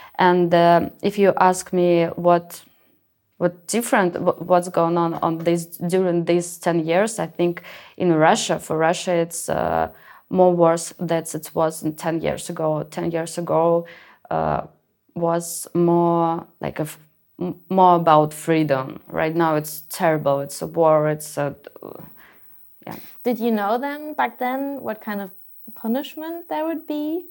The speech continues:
Speaker 2: for the punk prayer, for example?
Speaker 1: No, actually, I can't imagine it at all. Actually, I think all of us can imagine that it can be like this.
Speaker 2: Mm-hmm.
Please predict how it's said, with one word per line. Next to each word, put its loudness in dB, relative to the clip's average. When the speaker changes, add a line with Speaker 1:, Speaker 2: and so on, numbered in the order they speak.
Speaker 2:
for -6
the -6
punk -6
prayer, -8
for -8
example? -12
Speaker 1:
No, 4
actually, 2
I -4
can't -4
imagine -2
it -6
at -2
all. 2
Actually, -2
I 2
think 0
all 8
of 4
us 0
can -4
imagine -2
that 0
it -12
can -2
be -2
like -2
this. -8
Speaker 2:
Mm-hmm. 0